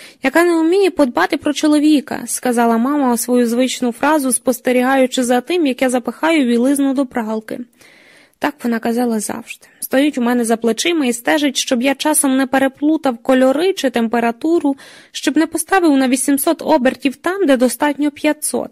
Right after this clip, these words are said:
так наче я досі мала дитина. Геракл гавкав у коридорі. Я намагався не дати вибити себе з рівноваги,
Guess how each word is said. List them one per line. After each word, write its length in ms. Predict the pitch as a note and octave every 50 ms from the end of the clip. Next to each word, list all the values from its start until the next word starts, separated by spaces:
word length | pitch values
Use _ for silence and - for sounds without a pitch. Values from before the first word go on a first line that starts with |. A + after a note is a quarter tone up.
| _ -
так 220 | A#3 A#3 A#3 -
наче 280 | A#3+ A#3 A#3 - B3 A#3
я 100 | A#3+ A#3
досі 280 | A3+ B3 B3+ - C4+
мала 260 | A#3 A3 A3+ A3+ A3+
дитина. 560 | G#3+ A3+ A3+ A3+ - A#3 A3 A3 A3 - B3 A3+ _ _ _ - - - - _ _ _ _ - -
Геракл 500 | A#3+ A#3+ B3+ C4+ D4+ D#4 - - F4 D#4+
гавкав 540 | B3+ - A#3 A#3 B3 B3 - - B3 A3+ A3+
у 60 | A3
коридорі. 640 | - A#3+ A#3 A3 A3+ G#3+ G#3 G#3 - - - - -
Я 160 | - - B3+
намагався 460 | C4+ C4+ C4+ C4+ D#4+ E4 - - C#4
не 140 | B3+ B3 A#3+
дати 360 | B3 C#4+ D4+ D4 - C4+ B3
вибити 420 | A3 B3 C#4+ C4 B3+ C#4 - B3
себе 340 | A#3+ - C4 A#3+ A#3 C4+ C4+
з 60 | B3
рівноваги, 800 | B3+ B3+ A#3+ B3 B3 B3+ A#3+ A#3+ C#4+ D4 - A#3 G#3+ A3 A3+ A3+